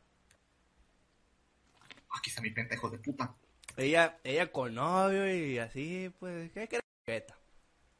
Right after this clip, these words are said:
Speaker 1: Ah, tú eres el cuerno, güey.
Speaker 2: No, no, ¿cómo pasó? Pues yo tenía derecho a antibalas, amigo.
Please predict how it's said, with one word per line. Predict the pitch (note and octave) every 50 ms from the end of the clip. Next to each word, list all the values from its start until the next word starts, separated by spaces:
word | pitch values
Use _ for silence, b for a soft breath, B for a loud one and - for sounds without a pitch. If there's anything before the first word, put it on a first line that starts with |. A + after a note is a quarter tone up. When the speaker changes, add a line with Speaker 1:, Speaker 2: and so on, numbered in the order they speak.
| _ - -
Speaker 1:
Ah, | D#3 E3+ F#3 F3+ E3 C3 A2 G#2+ A2+ -
tú | C3+
eres | D#3+ G#3+ -
el | C3 - -
cuerno, | - C#3+ G#3 C#4 C#4+ F#3 A#2+ G#2
güey. | G2 - G#2+
Speaker 2:
No, | B2+ B2+ C#3+ D3 C#3+ C#3+ C#3+ C#3
no, | C3+ C3 B2 A#2 G#2+ G2+ A2+
¿cómo | - G#2+ G#2 A2+ -
pasó? | _ C3+ B2+ - B2 B2 C3+ C3
Pues | C#3 C#3+ C3
yo | B2+ B2+
tenía | - B2+ C3 B2+
derecho | A#2+ A#2+ A#2 - C#3+
a | C#3
antibalas, | C3+ B2+ B2+ G#2+ G#2 A#2 B2+
amigo. | D3 D#3 D#3 C#3+ B2+